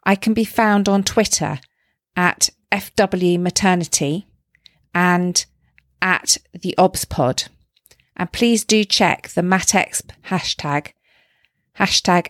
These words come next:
M A T E X P, and the website matexp dot org dot U K for more information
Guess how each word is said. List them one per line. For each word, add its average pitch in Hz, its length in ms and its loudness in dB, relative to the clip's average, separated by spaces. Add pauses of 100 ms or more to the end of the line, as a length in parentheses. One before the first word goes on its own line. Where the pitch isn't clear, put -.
M 202 260 2
A 190 160 2
T 180 560 -4
E 190 240 -2
X - 280 -2
P, 165 440 0 (500)
and 190 220 2
the 202 60 0
website 180 800 0 (380)
matexp - 840 -2 (480)
dot - 340 0
org 170 500 2 (200)
dot 180 300 0
U 185 140 0
K 156 560 -2 (640)
for - 160 -6
more 214 240 6
information 196 800 2